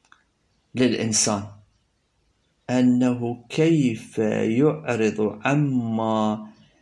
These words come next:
لا يحل له مما نهى الله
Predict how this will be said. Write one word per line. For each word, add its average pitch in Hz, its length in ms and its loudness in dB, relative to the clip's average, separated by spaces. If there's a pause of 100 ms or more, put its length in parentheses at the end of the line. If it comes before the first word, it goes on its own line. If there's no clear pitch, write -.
(300)
لا 139 440 4
يحل 165 760 4
له 160 240 4 (520)
مما 143 840 4
نهى 123 260 2
الله 117 640 0